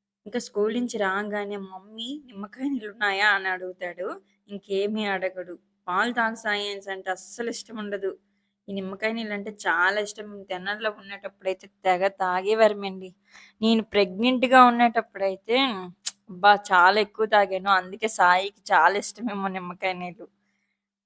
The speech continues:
ఇదిగోండి, గిన్నె స్టాండ్‌లో ఇంకా గిన్నెలు కూడా one by one అయితే నీట్‌గా పెట్టేసుకుంటున్నాను. గౌరీ కూడా వచ్చేసి,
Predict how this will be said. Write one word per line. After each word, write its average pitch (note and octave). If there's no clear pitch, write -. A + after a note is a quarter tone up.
ఇదిగోండి, A#3+
గిన్నె A3
స్టాండ్‌లో G#3
ఇంకా G3
గిన్నెలు F#3+
కూడా F#3+
one F#3+
by G3
one G3
అయితే F#3+
నీట్‌గా F#3+
పెట్టేసుకుంటున్నాను. F#3+
గౌరీ F#3+
కూడా G3+
వచ్చేసి, G3